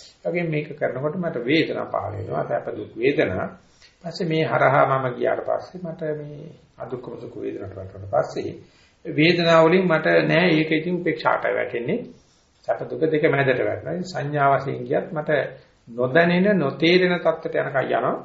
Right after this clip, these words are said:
ඒක තමයි නිෂ්ඨාව කියලා මට තේරෙනවා. ඒකට මම කිසිම සංස්කරණයක් කරන්නේ නෑ. මම කවදාකවත් චේතනාවක්වත් පහල කරන්නේ නෑ. සැකයක්වත් පහල කරන්නේ නෑ.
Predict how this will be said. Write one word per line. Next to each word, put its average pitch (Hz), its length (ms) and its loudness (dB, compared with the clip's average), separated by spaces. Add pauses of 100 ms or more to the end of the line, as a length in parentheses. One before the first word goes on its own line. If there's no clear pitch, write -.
(440)
ඒක 165 200 4
තමයි 143 260 -6
නිෂ්ඨාව 123 420 0
කියලා 135 220 -8
මට - 180 -8
තේරෙනවා. 131 480 -2 (380)
ඒකට 170 220 -2
මම 190 160 -2
කිසිම 185 560 2
සංස්කරණයක් 151 640 -2
කරන්නේ - 400 -8
නෑ. - 160 -20
මම 123 100 -12
කවදාකවත් 139 760 0 (640)
චේතනාවක්වත් 160 680 2
පහල 113 240 -2
කරන්නේ 101 380 -8
නෑ. - 200 -8 (200)
සැකයක්වත් 175 640 -4
පහල - 240 -4
කරන්නේ - 380 -8
නෑ. 165 120 -8